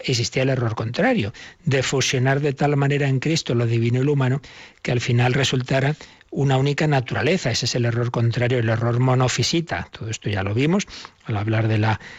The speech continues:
cristología y de esos primeros concilios, pero es bueno recordarlo, que si Éfeso acentuó la unidad, hay un único Cristo, un único Señor, una única persona, la persona divina, pero veinte años después, el Concilio de Calcedonia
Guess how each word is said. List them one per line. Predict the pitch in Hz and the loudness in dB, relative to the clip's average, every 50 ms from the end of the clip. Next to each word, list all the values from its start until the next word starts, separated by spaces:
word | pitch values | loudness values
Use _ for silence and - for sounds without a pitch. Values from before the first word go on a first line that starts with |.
| - - _ | -20 -10 _
cristología | - 127 117 110 - - - 113 110 107 107 - 135 127 131 143 151 | 0 0 0 0 0 0 0 0 0 0 0 0 0 2 2 2 2
y | 143 | 2
de | 131 123 | 2 0
esos | 117 - 123 117 - | 0 0 -2 -2 -2
primeros | - 113 110 110 107 120 117 | -2 -2 0 0 0 0 0
concilios, | - 147 131 120 - - 123 120 127 143 - - - - - - - _ | 0 0 0 0 2 2 2 2 2 2 0 -2 -8 -18 -20 -20 -12 _
pero | - - 120 | -4 -4 -2
es | 107 | -2
bueno | 110 110 110 117 120 | 0 2 2 2 2
recordarlo, | 120 127 120 - 113 107 110 107 127 131 123 120 98 90 - | 2 0 0 0 0 0 0 2 2 2 2 0 -2 -4 -4
que | - 113 | -4 -2
si | - - - 127 | -2 0 0 2
Éfeso | 143 160 160 - 143 123 - 135 | 2 0 0 0 -2 0 0 0
acentuó | 123 - - 131 131 123 117 - 139 131 | 0 0 0 0 0 0 2 2 0 2
la | 123 123 123 | 2 2 2
unidad, | 127 139 151 160 170 202 240 262 - - - - _ _ _ _ | 2 2 2 2 2 0 0 -2 -6 -16 -20 -20 _ _ _ _
hay | 123 123 113 117 | -6 -2 0 0
un | 117 | 2
único | 113 113 117 113 - - 110 | 2 2 2 0 0 -2 -2
Cristo, | - - 135 139 - - - - 147 | 0 0 0 0 0 -2 -2 0 0
un | 135 123 | 2 2
único | 120 120 113 - - 101 | 2 2 0 0 -2 -2
Señor, | - - 107 110 120 131 147 156 | -2 -2 0 0 2 2 2 2
una | 143 123 117 113 | 2 2 2 2
única | 113 117 113 - 117 110 - _ | 2 0 0 -2 -4 -4 -4 _
persona, | - 110 104 - - - - 131 139 156 165 | -2 -2 0 0 -2 0 0 2 2 2 2
la | 147 117 - | 2 0 -2
persona | - 104 107 - - 110 110 110 | -2 -2 -2 -2 0 0 0 0
divina, | 120 139 143 135 131 135 156 180 - - - - - - | 2 2 2 2 2 2 0 -2 -4 -12 -18 -20 -20 -10
pero | - - 156 160 185 - - - | -4 -2 0 2 0 0 -2 -4
veinte | 160 135 127 139 127 131 135 127 - 131 | -2 0 0 2 2 2 2 0 0 0
años | 131 135 131 131 131 | 2 2 2 2 0
después, | 147 147 139 - - 156 147 139 | 0 0 -2 0 0 0 0 2
el | 131 120 120 | 0 -2 -2
Concilio | 117 113 113 - 139 117 120 117 107 | -2 -2 -2 -2 0 0 0 0 0
de | 107 107 | -2 -2
Calcedonia | - - 123 123 123 - 160 151 156 147 135 139 147 175 | -2 0 -2 -2 0 0 0 2 2 2 2 2 0 -2